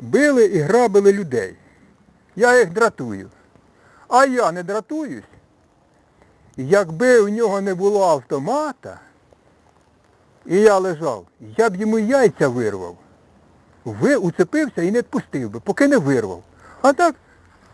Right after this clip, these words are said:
наставив мені в рота автомат, і я не можу ворухнутися. Потому що ви йому видали автомат, а він, е,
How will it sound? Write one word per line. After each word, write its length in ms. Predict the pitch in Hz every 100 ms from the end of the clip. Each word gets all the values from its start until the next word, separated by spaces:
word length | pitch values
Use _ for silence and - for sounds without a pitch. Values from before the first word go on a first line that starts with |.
| -
наставив 520 | 220 254 - 269 240
мені 200 | 233 233
в 120 | 208
рота 300 | 208 214 190
автомат, 480 | 175 160 254 320 320 -
і 80 | 202
я 120 | 277
не 120 | 294 269
можу 260 | 262 214
ворухнутися. 680 | 214 214 - 139 123 _ 123 _ _ _ _ _ _ _ _ _ -
Потому 360 | 170 185 190
що 260 | 190 185 175 - - -
ви 320 | 117 107 254
йому 260 | 254 208 170
видали 500 | 143 139 104 98 82 _ -
автомат, 500 | 135 - 165 110 87 - _ - - - -
а 160 | 160
він, 260 | 277 339 311 _ _ _ -
е, 400 | 156 156 147 -